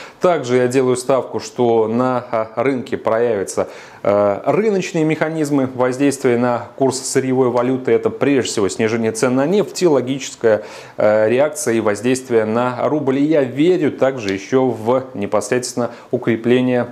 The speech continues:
самого доллара. Индекс американской валюты сто и два. Друзья, топчемся мы вот рядом с этой юбилейной планкой.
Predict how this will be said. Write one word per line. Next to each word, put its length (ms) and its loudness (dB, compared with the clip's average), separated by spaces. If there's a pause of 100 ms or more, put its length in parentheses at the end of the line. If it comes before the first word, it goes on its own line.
(140)
самого 540 0 (140)
доллара. 480 0 (320)
Индекс 380 2
американской 600 0
валюты 400 0
сто 340 0
и 80 -2
два. 280 2
Друзья, 440 2
топчемся 580 -2
мы 140 0
вот 220 -2
рядом 280 2
с 140 -4
этой 220 0
юбилейной 520 2
планкой. 640 0